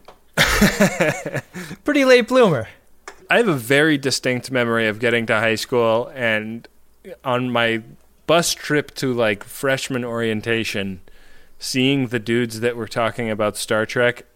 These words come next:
Speaker 1: and Babylon Five and stuff, and being like, "Now, this is a moment of, uh, this is a, a decision-making moment. Do I, do I throw myself within the, w-,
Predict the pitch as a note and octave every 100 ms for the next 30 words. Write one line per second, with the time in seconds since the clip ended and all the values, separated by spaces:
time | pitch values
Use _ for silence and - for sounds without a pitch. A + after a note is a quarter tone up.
0 | _ - B2 G#2 G2+ G2+ - G#2+ G#2 A2
1 | G#2 G2 A2+ G#2+ A2 A2+ - A#2+ A#2 -
2 | _ - - - - - B2 A2 A#2 A2
3 | A2 G#2 G2+ - - - _ _ - A#2+
4 | A#2+ B2 A#2+ A#2+ _ _ - B2 E3+ E3+
5 | D3+ C3+ A#2+ A#2+ B2 A2+ C3 A#2 A2 G#2
6 | - - C3 A2 G#2 G#2+ C3+ D3 D3 D3
7 | C3 A#2+ A2+ A2+ - D3+ A#2+ A#2+ - B2+
8 | A2+ A2 F#2+ G#2 G2 G2 F2+ F2 - -
9 | C3 C3+ C3 B2+ A#2+ A#2 - _ - -
10 | - _ _ _ _ - A2 B2 D3+ D3
11 | C3+ A#2 _ - - C3+ B2+ B2 A#2 A#2+
12 | A2 A#2 A2 A#2 A2 A#2 - _ - C3
13 | C3 -